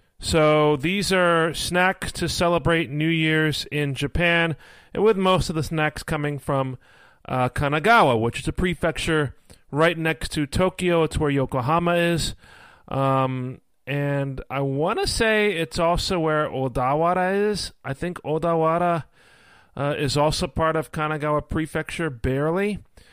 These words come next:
Um, I think, uh, I may be wrong, but I think, I think that's accurate. Um, so with that in mind, I will ask our Twitch stream viewers right now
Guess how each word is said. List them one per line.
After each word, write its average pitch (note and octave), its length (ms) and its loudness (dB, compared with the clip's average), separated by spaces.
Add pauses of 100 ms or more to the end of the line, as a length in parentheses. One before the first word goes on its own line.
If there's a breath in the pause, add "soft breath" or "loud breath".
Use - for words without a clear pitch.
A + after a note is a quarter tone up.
(480 soft breath)
Um, A#2 720 -6
I B2+ 80 -8
think, G3+ 340 -6 (280)
uh, C3 320 -6
I C#3+ 80 -4
may G#3+ 220 0
be G#3 140 0
wrong, C3+ 380 0
but B2+ 180 -2
I B2+ 80 -2
think, F3+ 520 -8
I C3+ 100 -8
think F#3 220 -8
that's C3 240 -6
accurate. A2 420 -8 (600 soft breath)
Um, B2 680 -2
so C#3 720 0
with C#3+ 220 -2
that G#3+ 240 4
in G3 180 0
mind, E3+ 600 0
I D3+ 260 2
will E3 240 2
ask E3+ 420 0
our D3+ 440 4
Twitch G3+ 480 -2
stream E3 400 -2
viewers D3+ 480 2
right C3+ 240 0
now A#2+ 420 0